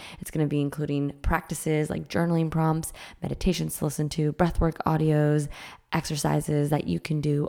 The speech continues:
all on your own self-pace. So I have not thought of a name yet for it, so that's why I haven't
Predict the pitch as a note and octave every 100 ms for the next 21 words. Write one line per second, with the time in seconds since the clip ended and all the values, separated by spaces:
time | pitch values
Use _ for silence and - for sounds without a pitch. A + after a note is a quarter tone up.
0 | - D#3+ E3+ F#3+ F#3+ - D3+ D3 D3 D3
1 | - - - - C#3+ C#3+ - - - -
2 | - - - C#3+ C3+ B2+ C3+ - - -
3 | E3 F3+ G3+ - - F3 F#3+ G3+ F3+ F3
4 | F3 - E3+ E3+ E3+ E3+ D#3+ D#3 D3+ D#3
5 | D3 D3+